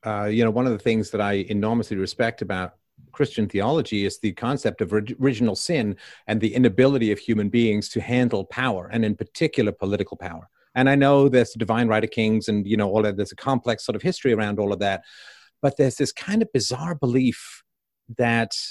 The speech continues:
in, in the left, and, and of course you could sort of, if you put fascism on the right, I know some people put it on the left. I mean,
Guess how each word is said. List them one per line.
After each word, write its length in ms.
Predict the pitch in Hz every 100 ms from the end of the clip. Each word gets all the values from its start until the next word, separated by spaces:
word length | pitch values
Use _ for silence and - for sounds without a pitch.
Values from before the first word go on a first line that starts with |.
| - _ _ _ _ _ _ -
in, 200 | 120 120
in 180 | 127
the 100 | 113
left, 320 | 113 131 131 131
and, 180 | 117 123
and 180 | 123
of 160 | 107 -
course 220 | 139 104
you 120 | 104
could 120 | - -
sort 140 | 95
of, 100 | 90
if 120 | 85
you 80 | 107
put 180 | 120 -
fascism 480 | 113 104 107 110 95
on 80 |
the 80 | 90
right, 260 | 90 87 90
I 60 |
know 120 | 92 92
some 180 | 98
people 240 | 95 92 -
put 120 | 107
it 100 | 98
on 140 | 92 87
the 80 | 85
left. 320 | 87 87 87
I 20 |
mean, 220 | 87 85